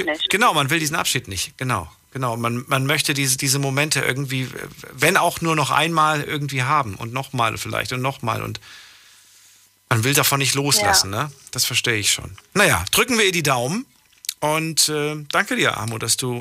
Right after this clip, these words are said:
Speaker 1: angerufen hast. Wolltest du auch noch ein eigenes
Speaker 2: Gerne.
Speaker 1: Thema mit reinbringen oder war das eigentlich dein, dein, der Grund des
Speaker 2: Äh,
Speaker 1: Anrufs?
Speaker 2: nein, nein, ich wollte nur zu Diana was
Speaker 1: Okay.
Speaker 2: sagen.
Speaker 1: Danke dir für den Anruf, bis bald.
Speaker 2: Gerne, tschüss.
Speaker 1: Ciao. So, gehen wir in die nächste Leitung und da haben wir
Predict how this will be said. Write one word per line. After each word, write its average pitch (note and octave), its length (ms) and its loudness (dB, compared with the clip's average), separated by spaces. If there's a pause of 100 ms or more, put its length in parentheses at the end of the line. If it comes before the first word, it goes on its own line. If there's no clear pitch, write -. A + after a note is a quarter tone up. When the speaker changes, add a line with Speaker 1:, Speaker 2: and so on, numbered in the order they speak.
Speaker 1:
angerufen B2+ 440 -2
hast. G2+ 160 0
Wolltest D#3+ 200 6
du F3 40 8
auch D#3+ 80 6
noch D#3 80 4
ein D3+ 80 2
eigenes A#3 380 4
Speaker 2:
Gerne. G3+ 140 0
Speaker 1:
Thema A3+ 120 0
mit A3+ 160 -4
reinbringen G#3+ 340 0
oder F3 120 2
war D#3+ 100 2
das D3+ 140 2
eigentlich C3+ 240 -2
dein, A#2+ 260 -4
dein, A#2 240 -4
der A#2+ 100 -2
Grund A#2+ 220 0
des A#2 80 6
Speaker 2:
Äh, - 60 4
Speaker 1:
Anrufs? G#3+ 120 2
Speaker 2:
nein, A#3 160 6
nein, A3+ 240 4
ich F#3+ 120 2
wollte A3 240 0
nur G3+ 180 0
zu G#3 140 -2
Diana F#3 320 2
was F3 120 0
Speaker 1:
Okay. - 120 -2
Speaker 2:
sagen. F3 220 -2 (260)
Speaker 1:
Danke F#3+ 260 2
dir G3 140 2
für G3 80 -2
den F#3+ 60 -2
Anruf, A2 320 0
bis C3 120 -2
bald. - 360 0 (920)
Speaker 2:
Gerne, G3+ 320 4
tschüss. C4+ 200 4
Speaker 1:
Ciao. F#3 200 4 (760)
So, G#3 280 4
gehen D#3+ 180 0
wir F3+ 80 4
in D#3 80 0
die E3+ 60 2
nächste F3+ 160 4
Leitung A3 480 2 (160)
und E3+ 340 0
da C#3 140 4
haben C#3+ 420 0
wir C3 380 -2